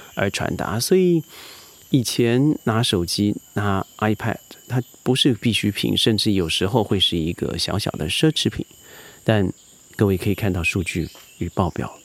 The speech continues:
结果是什么呢？就是疫情越严重，这些所谓的 eye connection 的物资产品反而是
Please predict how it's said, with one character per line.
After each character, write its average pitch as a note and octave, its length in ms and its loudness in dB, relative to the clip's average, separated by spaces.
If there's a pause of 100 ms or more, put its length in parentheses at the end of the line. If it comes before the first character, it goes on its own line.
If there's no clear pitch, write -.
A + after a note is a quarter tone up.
(160)
结 C#3 140 2
果 D3 140 4
是 C3+ 120 4
什 A2+ 160 2
么 D2+ 100 0
呢？ F#2+ 180 0 (520)
就 G#2 160 0
是 F#2+ 340 0
疫 D3+ 300 4
情 G2 440 0
越 A#2+ 180 4
严 E2 240 -2
重， G2+ 240 -2 (640)
这 G#2 140 0
些 F#2+ 200 -2
所 F2+ 220 -2
谓 F#2 260 0
的 F2 200 -4 (260)
eye C#3 500 4 (480)
connection G#2 760 0 (300)
的 G2 120 0 (440)
物 C#3 240 6
资 A2 360 0 (160)
产 F2 340 0
品 - 200 -4 (360)
反 F#2 240 0
而 E2 280 -4
是 E2 560 0